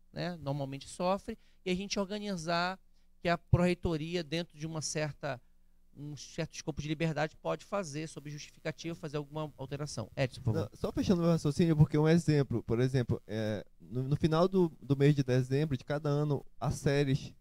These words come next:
Speaker 2: Secretaria de Regulação da Educação Superior, ela publica um calendário de, da regulação dois mil e dezenove, onde estão os prazos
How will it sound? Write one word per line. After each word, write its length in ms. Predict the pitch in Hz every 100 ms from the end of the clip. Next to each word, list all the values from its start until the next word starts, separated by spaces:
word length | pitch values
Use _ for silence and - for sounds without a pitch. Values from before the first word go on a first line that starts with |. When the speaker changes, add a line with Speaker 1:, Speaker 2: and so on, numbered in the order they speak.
| -
Speaker 2:
Secretaria 360 | - 123 139 131
de 80 | 131
Regulação 560 | 120 123 120 131 123
da 400 | - - - -
Educação 280 | - 127 127
Superior, 440 | 120 - 127 151 160 - - -
ela 180 | 117 131
publica 400 | 156 143 156 156 117
um 80 |
calendário 720 | 139 151 151 147 147 151 180 185
de, 180 | - 147
da 140 | 151
regulação 440 | 170 156 156 160 160
dois 100 | 170
mil 60 |
e 60 | 156
dezenove, 340 | 170 156 131
onde 100 | 139
estão 160 | 135 135
os 100 | -
prazos 520 | - 127 123 123 -